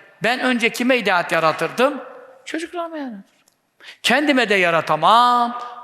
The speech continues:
size de yaratamam, onlara da yaratamam. Alimden zalim doğuyor, zalimden alim çıkıyor.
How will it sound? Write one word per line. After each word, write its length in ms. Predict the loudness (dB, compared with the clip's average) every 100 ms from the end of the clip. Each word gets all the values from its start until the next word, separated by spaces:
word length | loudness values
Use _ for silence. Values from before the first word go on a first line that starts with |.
| -12
size 360 | -6 -2 0 2
de 40 |
yaratamam, 760 | 2 2 0 -2 0 2 2 -2
onlara 340 | -6 -6 -6
da 40 |
yaratamam. 400 | -6 -6 -10 -12 -14 -20 _ _ _ _ _ _ -4
Alimden 520 | 2 4 4 0 0 0
zalim 380 | 0 0 0 -6
doğuyor, 480 | -8 -4 2 2 2 -2 -16 -8
zalimden 540 | 0 2 2 0 0 2
alim 340 | 2 2 0
çıkıyor. 540 | -8 -8 0 2 2